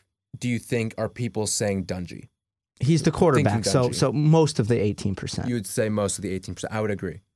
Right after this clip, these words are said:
Speaker 1: I think it's probably ninety-five percent of that vote.
Speaker 2: I, I disagree with Devin Butler winning this poll, though. Or winning,
Speaker 1: Really?
Speaker 2: or, or, or losing. Yes, I, I don't agree. 'Cause I think other guys, other guys can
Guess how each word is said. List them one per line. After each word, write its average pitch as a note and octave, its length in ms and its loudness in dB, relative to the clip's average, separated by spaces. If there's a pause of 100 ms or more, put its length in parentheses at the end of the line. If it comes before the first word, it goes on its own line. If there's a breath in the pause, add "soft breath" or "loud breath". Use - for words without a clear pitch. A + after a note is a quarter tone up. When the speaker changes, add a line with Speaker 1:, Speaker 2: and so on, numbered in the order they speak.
(120)
Speaker 1:
I A2+ 180 0
think A2 280 -4
it's G#2 120 -4
probably G#2 320 -2 (120)
ninety-five A2 580 -2
percent G2 360 -4
of F2 200 -8 (800)
that G2+ 240 -2
vote. F2+ 440 -4
Speaker 2:
I, B2 120 4
I F#3+ 140 6
disagree G3 340 4
with D3+ 160 2 (200)
Devin C3 260 4
Butler A#2 280 2
winning G#2+ 280 4
this G2+ 100 0
poll, G2 220 -2
though. - 180 -8 (460)
Or C3 120 4
winning, B2 260 6
Speaker 1:
Really? B2 220 6
Speaker 2:
or, D#3+ 140 6
or, - 20 2
or D3+ 160 6
losing. B2 280 2
Yes, D#3 360 4
I, C#3 160 2
I D3 120 4
don't C3+ 120 4
agree. A#2 260 0
'Cause - 180 0
I G#3+ 80 6
think B3 180 2
other C4 180 2
guys, A#3+ 320 4
other B3+ 160 4
guys A#3+ 200 4
can A3+ 380 2